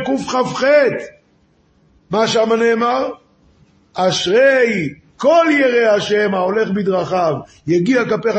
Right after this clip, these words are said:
כי תאכל, אשריך וטוב לך." יוצא, "המה קראו לפני המלך שלהם ונפלו, ואנחנו קוראים לפני הקדוש ברוך הוא, ובזה קמנו ונתעודד." "השם הושיע המלך יעננו ויום קוראינו."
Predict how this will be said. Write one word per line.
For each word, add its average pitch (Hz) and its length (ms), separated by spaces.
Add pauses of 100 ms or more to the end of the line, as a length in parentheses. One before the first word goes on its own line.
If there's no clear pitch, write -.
כי 196 80
תאכל, 190 340
אשריך 180 300 (100)
וטוב 165 300
לך." 160 260 (460)
יוצא, 165 480 (400)
"המה 170 880 (540)
קראו 165 480
לפני 160 320
המלך 170 420
שלהם 220 460
ונפלו, 135 640 (460)
ואנחנו 151 640
קוראים 185 420
לפני 185 240
הקדוש 196 360
ברוך 254 280
הוא, 320 340 (140)
ובזה 175 920 (220)
קמנו 160 400
ונתעודד." 120 760 (1200)
"השם 196 260
הושיע 165 340
המלך 151 320
יעננו 175 520
ויום 160 240
קוראינו." 214 760